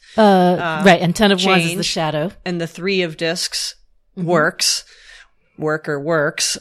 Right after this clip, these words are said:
Speaker 2: um, and then, uh, the ten of wands as the shadow.
Speaker 1: So there is always the danger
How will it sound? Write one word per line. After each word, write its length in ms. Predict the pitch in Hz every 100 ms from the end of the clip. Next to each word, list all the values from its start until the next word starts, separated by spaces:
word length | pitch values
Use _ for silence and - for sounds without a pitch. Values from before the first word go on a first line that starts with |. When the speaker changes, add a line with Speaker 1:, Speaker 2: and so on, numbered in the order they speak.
| 196
Speaker 2:
um, 380 | 165 151 156
and 180 | 170 160
then, 240 | 160 160 165
uh, 380 | 160 160 165 175 -
the 80 | 160
ten 480 | - 160 156 156 - _ _ -
of 160 | 143
wands 360 | 156 143 143 143
as 200 | 147 -
the 80 | 139
shadow. 560 | - 143 92 - 170 - - 196
Speaker 1:
So 600 | - 285 247 233 220 -
there 320 | 214 202 226 220
is 200 | 277 277
always 380 | 254 240 226 185
the 160 | 202
danger 880 | 170 196 180 180 180 185 240 311 277